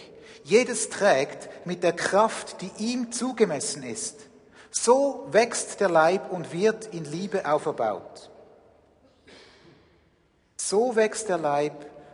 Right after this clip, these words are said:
und wird in Liebe auferbaut. Viele zerbrechen an den hochgeschraubten Erwartungen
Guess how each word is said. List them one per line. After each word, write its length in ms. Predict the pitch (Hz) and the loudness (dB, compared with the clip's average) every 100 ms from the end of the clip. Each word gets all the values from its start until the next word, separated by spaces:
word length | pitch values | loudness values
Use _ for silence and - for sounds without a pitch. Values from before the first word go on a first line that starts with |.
| - | -16
und 160 | - 143 | -12 -4
wird 160 | 143 139 | -4 -4
in 120 | 131 | -8
Liebe 460 | 131 165 170 160 | -10 -4 -4 -2
auferbaut. 800 | 127 120 123 107 82 - - - _ _ _ _ _ _ _ _ - - | -4 -6 -8 -8 -10 -14 -20 -20 _ _ _ _ _ _ _ _ -20 -18
Viele 800 | - - 247 220 196 196 - - - | -10 -4 4 8 8 8 -2 -10 0
zerbrechen 800 | 175 170 170 214 - 226 214 - | 2 4 2 2 0 -4 -4 -2
an 140 | 160 | -2
den 200 | 156 139 | -2 -2
hochgeschraubten 960 | 185 233 - 196 - 160 180 - 202 190 | -4 -4 -4 -4 2 4 4 0 -8 -4
Erwartungen 920 | 147 143 139 175 - 196 185 185 190 | -2 2 4 2 0 -2 -2 -6 -8